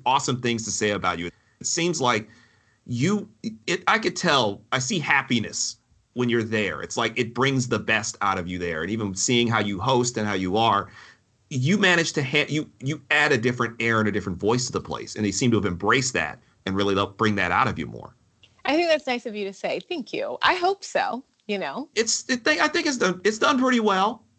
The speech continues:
Speaker 1: I would say <laughs> you've done pretty well there. It's a, it's a very progressive network, clearly.
Speaker 2: Absolutely. Yeah.
Speaker 1: And it's,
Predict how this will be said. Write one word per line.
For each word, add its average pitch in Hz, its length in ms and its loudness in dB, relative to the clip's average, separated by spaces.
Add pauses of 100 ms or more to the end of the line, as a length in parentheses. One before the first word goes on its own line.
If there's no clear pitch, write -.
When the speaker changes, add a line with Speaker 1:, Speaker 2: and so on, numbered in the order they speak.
Speaker 1:
I 180 240 4
would 220 160 2
say 214 240 4
<laughs> - 40 2
you've 202 140 4
done 190 220 2
pretty 170 240 2
well 143 200 2
there. 139 140 -2
It's 147 160 -2
a, 147 100 -4 (300)
it's 180 140 -2
a 180 60 0
very 233 280 0
progressive 175 600 -2
network, 85 500 -8 (180)
clearly. 143 460 0 (180)
Speaker 2:
Absolutely. 214 920 -2 (100)
Yeah. 190 160 0
Speaker 1:
And 139 80 2
it's, 131 280 -4